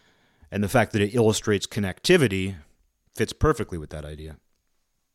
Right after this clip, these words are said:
I'm not claiming to understand it, but I do feel like I have reached a point with that where I kinda,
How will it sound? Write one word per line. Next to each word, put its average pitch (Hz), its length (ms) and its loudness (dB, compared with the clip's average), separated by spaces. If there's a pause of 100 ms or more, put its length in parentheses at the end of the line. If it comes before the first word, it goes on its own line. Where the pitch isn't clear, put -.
(560)
I'm 120 120 2
not 127 200 4
claiming 117 340 2
to 98 100 0
understand 107 680 0
it, 101 200 -4 (320)
but - 80 -4
I 117 80 2
do 139 160 -4
feel 131 200 -2
like 110 160 -2
I 107 60 -2
have 104 260 0
reached 101 260 -4
a 87 60 -8
point 107 260 -4
with 98 140 -8
that 90 200 -6
where 98 120 -6
I 90 40 -8
kinda, 127 480 -6